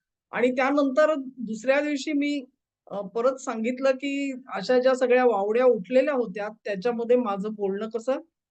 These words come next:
खरं निघालं ते. आता इराण पासून जो धोका आहे त्याचं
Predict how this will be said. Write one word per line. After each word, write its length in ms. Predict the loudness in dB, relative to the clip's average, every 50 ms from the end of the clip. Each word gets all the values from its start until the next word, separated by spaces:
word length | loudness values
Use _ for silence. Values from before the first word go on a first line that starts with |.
| _ _ _ _ 0
खरं 220 | 4 4 6 6
निघालं 340 | 4 4 2 0 -4 -4 -6
ते. 140 | -8 -12 -14 -16 -16 -20 _ _ _ _ _ _ _ _ _ _ -12
आता 300 | -10 -6 -4 -2 -2 -2 0
इराण 460 | 0 4 4 6 6 4 4 2 0 -2 -4 -6 -20 _ _ _ _ -6
पासून 720 | -6 -4 -4 -4 -6 -6 -4 -4 -2 -2 -2 -2 -4 -6 -12 _ _ _ _ -16 -8 -2
जो 260 | 2 2 2 2 0
धोका 420 | -4 -4 -2 -4 -4 -4 -2 -2 0
आहे 460 | 0 0 0 0 4 4 2 2 2
त्याचं 840 | -6 -14 _ _ -8 -6 -4 -4 -6 -6 -6 -4 -2 -2 -2 -4